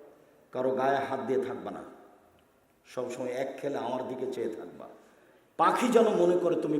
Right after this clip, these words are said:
পাথর। আচ্ছা, তোমার বোন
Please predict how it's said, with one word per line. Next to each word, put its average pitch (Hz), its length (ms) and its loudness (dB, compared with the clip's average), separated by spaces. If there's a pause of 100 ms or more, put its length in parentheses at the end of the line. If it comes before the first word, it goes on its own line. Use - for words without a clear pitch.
পাথর। 120 380 -4 (1300)
আচ্ছা, - 200 2 (120)
তোমার 233 280 6
বোন - 400 4